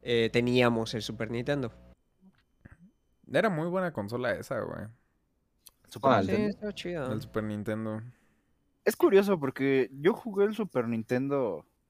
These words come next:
Speaker 3: Bueno, mi abuelo tenía maquinitas. Y dentro de una, una maquinita estaba adaptada con un Super Nintendo.
Speaker 4: ¿Famoso
Speaker 3: Y
Speaker 4: abuelo de, el abuelo de Rubén?
Speaker 3: Ujú. El abuelo del Rubén. <laughs> No,
Speaker 2: Pues
Speaker 3: güey,
Speaker 2: sí,
Speaker 3: con tu
Speaker 2: güey.
Speaker 3: abuelo jugaba.
Speaker 2: Ajá, no, del,
Speaker 3: <laughs> Jugaba
Speaker 2: del, con el abuelo de Luis Miguel.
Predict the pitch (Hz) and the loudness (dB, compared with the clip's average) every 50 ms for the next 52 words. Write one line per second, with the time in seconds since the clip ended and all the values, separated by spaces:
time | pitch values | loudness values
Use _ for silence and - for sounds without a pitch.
0 | _ _ _ _ _ - 127 131 139 135 123 110 95 104 107 110 110 113 110 110 | _ _ _ _ _ -4 0 2 2 4 2 0 -2 -4 -4 -4 -2 -2 -2 -2
1 | 110 110 110 110 117 123 131 135 135 - 101 95 101 107 120 120 - - 92 92 | 0 0 0 2 2 2 0 0 -4 -4 -8 -6 -4 -4 -4 -6 -6 -8 -10 -10
2 | 98 - - 92 107 - - - _ _ _ - - 110 98 90 82 76 107 104 | -12 -12 -12 -14 -14 -16 -20 -20 _ _ _ -20 -18 -16 -14 -14 -14 -6 -4 -4
3 | 101 101 - 110 107 110 117 120 120 - - 123 127 117 107 - - 104 107 - | -4 -4 -4 -4 -4 -2 -2 -4 -4 -4 -2 -2 -2 -2 -4 -6 -6 -8 -8 -8
4 | 120 110 - - 107 107 107 95 87 - _ - 107 101 98 98 98 - _ - | -10 -10 -2 -2 0 0 0 -2 -4 -8 _ -4 -2 -2 -2 -2 -4 -8 _ -20
5 | 65 62 60 58 _ _ _ 101 101 101 - 104 - 95 82 82 87 90 90 _ | -18 -18 -20 -20 _ _ _ -14 -14 -14 -14 -14 -16 -14 -14 -14 -16 -20 -20 _
6 | 95 92 82 - _ _ _ _ _ - _ _ _ _ _ _ _ - - - | -20 -20 -20 -20 _ _ _ _ _ -20 _ _ _ _ _ _ _ -20 -20 -20
7 | - _ _ _ - - - - - - - - - - - - - - - 143 | -20 _ _ _ -20 -20 -18 -16 -16 -16 -16 -16 -16 -16 -12 -10 -8 -2 0 4
8 | 143 160 151 147 151 165 170 156 127 113 101 101 - 123 117 113 107 104 113 131 | 6 8 10 10 10 10 10 8 8 6 6 4 0 2 4 6 6 8 8 6
9 | 143 143 123 113 113 113 101 98 117 147 165 - _ _ _ _ _ _ _ _ | 6 6 6 4 4 2 2 2 2 0 -2 -6 _ _ _ _ _ _ _ _
10 | _ _ _ _ - - - 127 104 104 110 117 - - - _ _ _ _ _ | _ _ _ _ -12 -10 -8 -8 -6 -6 -6 -8 -8 -10 -18 _ _ _ _ _
11 | _ _ _ _ _ _ _ _ _ _ _ _ _ _ _ _ _ _ _ _ | _ _ _ _ _ _ _ _ _ _ _ _ _ _ _ _ _ _ _ _
12 | _ - 131 117 110 107 107 113 120 120 123 117 101 98 104 107 107 123 165 - | _ -8 -6 -4 -4 -2 0 2 2 4 4 2 0 0 -2 0 0 0 0 -2
13 | - - - - - _ _ - - 127 123 135 151 170 160 151 139 127 131 143 | -6 -16 -20 -20 -20 _ _ -4 -2 4 10 12 12 12 12 10 8 8 8 6
14 | 143 139 110 120 123 135 151 165 165 175 - - 113 104 135 143 151 156 143 139 | 6 8 8 8 10 8 8 8 6 4 4 2 4 8 8 12 12 12 12 12
15 | 143 139 143 143 139 127 117 113 - - - 226 220 - 208 - 220 240 233 - | 10 6 4 4 4 4 4 4 4 10 12 12 12 12 12 8 8 4 4 4
16 | - 117 117 110 113 127 135 151 202 147 127 110 107 107 110 113 110 113 113 107 | 6 6 6 6 6 6 8 8 8 8 8 4 2 4 2 0 0 0 -2 0
17 | 110 120 135 143 147 147 | 0 0 0 -2 -4 -6